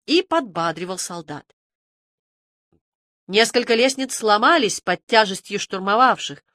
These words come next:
ибо каждый стремился первым ступить на стену. Однако часть солдат устояла и продолжала сражаться почти на весу, что позволяло их соратникам подняться на ноги,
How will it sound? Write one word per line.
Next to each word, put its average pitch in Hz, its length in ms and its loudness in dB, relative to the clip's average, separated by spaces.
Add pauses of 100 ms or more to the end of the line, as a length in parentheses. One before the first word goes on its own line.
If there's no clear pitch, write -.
(200)
ибо 160 240 -6
каждый 220 640 2 (160)
стремился 196 560 -4
первым 285 480 -2
ступить - 360 -8
на 202 120 -4
стену. 160 480 -6 (1120)
Однако 269 580 4
часть - 340 -2
солдат 196 460 0
устояла 156 640 -6 (400)
и 330 180 6
продолжала 320 720 4
сражаться 240 720 0
почти 240 400 -4
на 262 120 -4
весу, 190 420 -10 (420)
что - 220 0
позволяло 262 480 6
их 226 160 2
соратникам 214 720 0 (220)
подняться 208 680 0
на 339 220 2
ноги, 151 280 -8